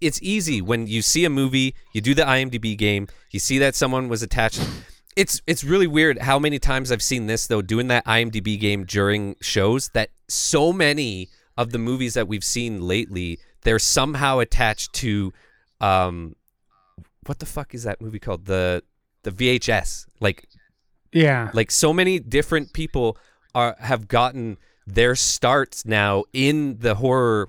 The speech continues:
Speaker 1: world because of V H S and the subsequent, like, sequels of V H S. It's just, it,
Speaker 2: Yeah.
Speaker 1: I, I love those movies because it's a vessel now for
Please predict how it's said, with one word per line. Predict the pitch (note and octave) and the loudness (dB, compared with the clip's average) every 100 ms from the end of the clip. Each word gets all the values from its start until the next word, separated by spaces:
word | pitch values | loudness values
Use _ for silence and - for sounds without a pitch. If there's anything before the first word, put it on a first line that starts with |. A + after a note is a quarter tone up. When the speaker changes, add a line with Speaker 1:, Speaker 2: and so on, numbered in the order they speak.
| - | -8
Speaker 1:
world | G#2 A2+ B2 G#2 F2 | -2 2 4 4 0
because | A2 - C3+ C3+ | -6 0 0 0
of | C3 | -2
V | A2 A2+ | 0 0
H | G#2 - | 0 0
S | G2+ F#2+ - | -2 -4 -2
and | B2+ C3+ B2+ | 0 0 0
the | A2 | 0
subsequent, | G2 A#2+ G2+ - A2 | 0 -2 -4 -6 -8
like, | G2 F#2 | -4 -6
sequels | - B2+ B2 G#2 F#2 | -4 -6 -4 -4 -4
of | F#2 | -6
V | F#2+ | -4
H | F2+ - | -4 -2
S. | F#2 - - - _ | -4 -4 -10 -20 _
It's | - B2+ - | -6 -4 -2
just, | C3+ - - | -2 -4 -6
it, | C#3 | -4
Speaker 2:
Yeah. | A#2+ C#3+ - - - - - | -4 -6 -12 -16 -18 -20 -2
Speaker 1:
I, | B2+ B2 - | 0 0 -2
I | - B2 | -6 0
love | A#2 A2 C3 C#3 | 0 2 2 2
those | C#3 B2 | 0 0
movies | C3 A#2+ A2 G2 | -2 -2 -2 -4
because | - - - A#2 - | -6 -4 0 0 0
it's | G#2 | -4
a | G#2 | -4
vessel | F#2 G#2+ - G2+ | 0 0 0 -2
now | F2+ E2+ E2 | 0 0 -2
for | - G2+ F#2+ F#2 | -2 2 4 4